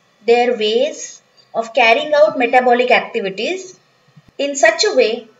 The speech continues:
that from anoxic conditions to oxygenic conditions, they had to adapt with the nature. And thus,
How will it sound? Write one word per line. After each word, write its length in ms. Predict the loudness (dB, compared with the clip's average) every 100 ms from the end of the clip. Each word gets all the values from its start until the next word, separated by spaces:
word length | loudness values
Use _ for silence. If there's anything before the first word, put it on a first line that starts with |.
| _ _ _
that 260 | 0 0 0
from 440 | 0 0 -2 -10 _
anoxic 520 | -4 -2 -2 -4 -6
conditions 760 | -4 -4 -6 -4 -4 -4 -8 -14 _ _ _
to 200 | -8 -6 -4
oxygenic 720 | -6 -6 -2 0 0 -2 -4 -20 _ _ _ _ _
conditions, 680 | 0 0 -2 -4 -6 -6 -16 _ _ -8
they 100 | -6
had 240 | -4 -4
to 300 | -4 -6 -6 -8
adapt 500 | -4 -2 -2 -6 -16 -18 -12
with 140 | -8
the 80 | -6
nature. 460 | -8 -10 -12 -12 -14 _ _ _ _ _ _ _
And 240 | -10 -10 -2
thus, 360 | 2 4 2